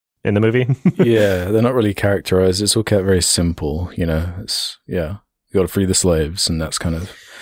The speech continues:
Speaker 1: You gotta
Speaker 2: the good
Speaker 1: free
Speaker 2: and
Speaker 1: the
Speaker 2: evil of it.
Speaker 1: slaves because eventually you learn that slavery was bad because you find out that it was your own people.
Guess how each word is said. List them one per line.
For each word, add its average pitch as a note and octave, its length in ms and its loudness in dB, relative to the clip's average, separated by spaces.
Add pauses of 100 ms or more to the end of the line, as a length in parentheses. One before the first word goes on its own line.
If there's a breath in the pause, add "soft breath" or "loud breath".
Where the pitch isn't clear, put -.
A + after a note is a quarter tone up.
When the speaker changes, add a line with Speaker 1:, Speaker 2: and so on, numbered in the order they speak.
(400 loud breath)
Speaker 1:
You F3 100 2
gotta C4+ 160 2
Speaker 2:
the F#3 60 -2
good - 80 2
Speaker 1:
free C4 160 2
Speaker 2:
and - 80 0
Speaker 1:
the - 40 0
Speaker 2:
evil D#3+ 120 0
of D#3 60 -2
it. E3 40 2
Speaker 1:
slaves C#3 680 0 (160)
because C#3 760 0 (180)
eventually D3 580 2
you B2 140 2
learn C3 320 2
that C3 120 -2
slavery G#2+ 440 0
was G2 140 0
bad F#2+ 280 -2
because G2 340 -2
you G2 80 0
find G2 280 -2
out F#2+ 140 0
that F#2 120 -2
it F2+ 60 -2
was E2+ 140 -6
your F2+ 100 0
own E2+ 180 -4
people. F#2 440 -8